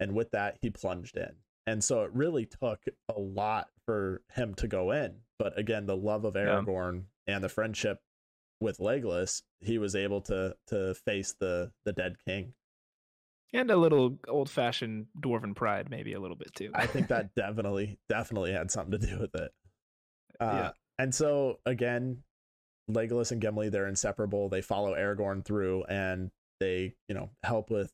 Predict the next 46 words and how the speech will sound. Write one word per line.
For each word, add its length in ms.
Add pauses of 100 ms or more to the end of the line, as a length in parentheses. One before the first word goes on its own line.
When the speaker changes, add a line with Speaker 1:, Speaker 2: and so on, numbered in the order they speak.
(100)
Speaker 1:
the 160 (140)
ships 280
of 60
the 60
Corsairs, 680
and 140
they 200
end 160
up 120
at 80
the 160
Battle 320
of 80
the 60
Pelennor 420
Fields 380
together, 560
and 260
they 120
fight 280
together 540
and 160
have 220
another 280
little 240
battle 520 (400)
on, 340 (260)
uh, 360 (500)
Counting, 440
which 220
I 120
believe 580
is 220
not 180
in 120
the 80
book. 280 (720)
I 80
don't 220 (160)
think, 300 (120)
but 80
Speaker 2:
Yeah, 540 (180)
I 60
don't 140
think 140
so. 320